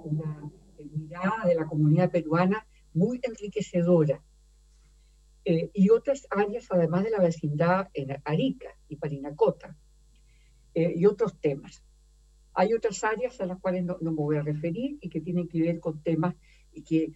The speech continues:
son las posibilidades, las definiciones y estrategias que en algún momento pueden emerger, en fin,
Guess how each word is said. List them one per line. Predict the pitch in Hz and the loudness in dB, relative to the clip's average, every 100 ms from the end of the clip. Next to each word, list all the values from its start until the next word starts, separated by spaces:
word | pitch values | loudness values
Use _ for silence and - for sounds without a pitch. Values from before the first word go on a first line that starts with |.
| _ | _
son | - 175 170 | 2 2 2
las | 170 | -4
posibilidades, | 151 - 160 147 156 151 | -8 -6 -4 0 0 0
las | 151 | -2
definiciones | 151 160 147 - 180 165 156 | -2 -4 -6 -4 -2 -2 -4
y | 147 | -6
estrategias | 151 - 262 196 190 202 180 | -8 -12 -6 -4 -4 -4 -6
que | 143 | -6
en | |
algún | 151 151 | -6 -2
momento | 151 160 165 160 | 0 2 0 -2
pueden | 160 151 147 | 0 0 0
emerger, | 135 - - 202 202 190 | -10 -16 -6 0 0 0
en | 156 | -6
fin, | 151 202 220 | -6 -8 -8